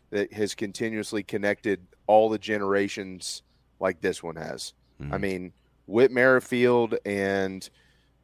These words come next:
Speaker 1: you know, somebody in thirty years are gonna have a connection just like Whit Merrifield and somebody from the seventies. And that is literally all because of Coach Tanner and how he always kept the coaches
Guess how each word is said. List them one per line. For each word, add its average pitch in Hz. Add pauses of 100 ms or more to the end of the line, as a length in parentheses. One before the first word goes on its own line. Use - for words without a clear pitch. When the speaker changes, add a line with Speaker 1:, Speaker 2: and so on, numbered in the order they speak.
Speaker 1:
you 107
know, 101
somebody 120
in 104
thirty 117
years 107
are 104
gonna 104
have 107
a 101
connection 107
just 101
like 101
Whit 101
Merrifield 104 (300)
and 95
somebody 104
from 95
the 85
seventies. 76
And 87
that 95
is 92 (120)
literally 104
all 98
because 92
of 87 (460)
Coach 107
Tanner 107
and 90
how 101
he 101
always 98
kept 104
the 90
coaches 104